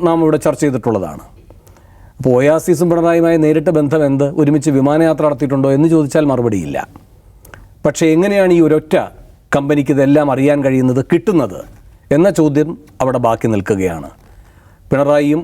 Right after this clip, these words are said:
ഒയാസിസ് കമ്പനിയുടെ ഉടമയും തമ്മിൽ നിൽക്കുന്ന ഒരു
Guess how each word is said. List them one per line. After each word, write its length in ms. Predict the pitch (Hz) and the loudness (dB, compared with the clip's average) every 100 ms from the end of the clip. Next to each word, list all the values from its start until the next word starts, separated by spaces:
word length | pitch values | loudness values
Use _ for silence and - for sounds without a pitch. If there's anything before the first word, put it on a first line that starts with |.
| 143 | 0
ഒയാസിസ് 480 | 139 143 - 131 - | 2 0 0 -4 -2
കമ്പനിയുടെ 360 | 127 127 131 127 | -2 0 0 0
ഉടമയും 320 | 123 131 147 151 - - - | 0 0 -2 -4 -12 -12 -4
തമ്മിൽ 280 | 131 135 160 165 139 | 0 2 0 -2 -4
നിൽക്കുന്ന 320 | 127 135 139 | -4 -2 0
ഒരു 100 | 139 | 2